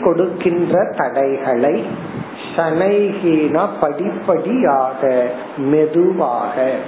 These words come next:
ஒரே நாள்ல எல்லாம் உடனே ரிசல்ட் கிடைச்சிட. இப்ப பகவானுடைய நாமத்தை சொன்னா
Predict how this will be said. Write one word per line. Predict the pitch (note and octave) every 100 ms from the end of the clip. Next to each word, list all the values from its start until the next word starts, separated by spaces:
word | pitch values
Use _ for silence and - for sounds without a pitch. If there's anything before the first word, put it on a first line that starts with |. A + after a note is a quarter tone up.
| - - - - - - - - - - - - - - - - - -
ஒரே | D#3+ F3 E3 A3+
நாள்ல | F#3+ F#3 F3 F3
எல்லாம் | F3 E3+ F#3+
உடனே | E3 D3+ D#3+ F3
ரிசல்ட் | D3+ F3 D#3 E3+
கிடைச்சிட. | D3 C3 C3 D3 C3+ - - - - - -
இப்ப | - C#3+
பகவானுடைய | D3 D3+ F#3 F#3 F#3 F3+ F3 E3
நாமத்தை | D#3 D#3+ F3+ - F3+
சொன்னா | E3+ D#3+ F3